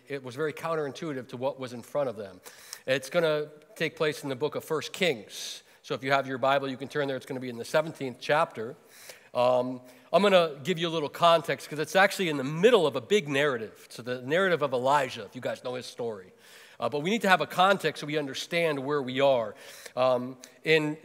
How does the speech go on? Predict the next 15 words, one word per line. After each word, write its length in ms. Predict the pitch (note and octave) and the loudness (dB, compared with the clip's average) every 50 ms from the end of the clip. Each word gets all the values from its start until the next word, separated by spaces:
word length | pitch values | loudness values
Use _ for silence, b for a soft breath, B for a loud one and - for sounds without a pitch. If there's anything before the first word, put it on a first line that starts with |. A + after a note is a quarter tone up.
| D3+ C#3 | 0 0
uh, 160 | C3+ C3 C3 | 2 2 0
First, 400 | - - G3+ G3+ - - - - | 0 0 0 0 -2 -4 -12 -10
First 280 | - - G3+ F#3+ - | -4 -2 -2 -2 0
Kings 220 | - G3 F3+ D#3+ - | -2 -2 -2 -2 0
chapter 300 | - F3+ E3 - - C#3+ | 2 2 2 2 -2 -6
sixteen, 640 | - - - C#4 C4+ - - E3+ C#3+ C3 C#3 F#3+ - - _ B B B B B B | -6 -2 -2 -2 -2 -2 -4 -2 -2 -2 -2 -6 -10 -18 _ B B B B B B
verses 600 | B2 D#3 E3+ D#3 - E3 D#3+ D3+ C#3 - - - - _ _ _ _ _ _ _ _ _ _ - - _ - | -2 0 0 0 -2 -2 -4 -4 -4 -6 -10 -14 -18 _ _ _ _ _ _ _ _ _ _ -20 -20 _ -8
twenty-nine 420 | - - G3+ G3+ G3+ G#3 G3 F#3+ | 0 2 4 4 6 6 4 4
through 120 | - F#3 D3+ | 2 -2 -2
thirty-four, 420 | - F#3 F3+ F3+ - F3+ E3+ D3 | -2 -2 -2 -2 -2 0 0 4
right 160 | C#3 E3+ F#3 | 4 4 4
before 300 | F#3 - - F3+ E3 D#3+ - - | 2 0 -2 -2 -2 -2 -4 -8
ch-, 100 | - - D3 | -14 -12 -4
chapter 280 | - - D#3 D3 - C3+ | 0 2 2 2 0 -2
seventeen, 580 | - - D3 C3 C3 A#2+ - C3+ B2 B2 B2+ | -2 0 0 0 -2 -6 -8 -8 -8 -8 -8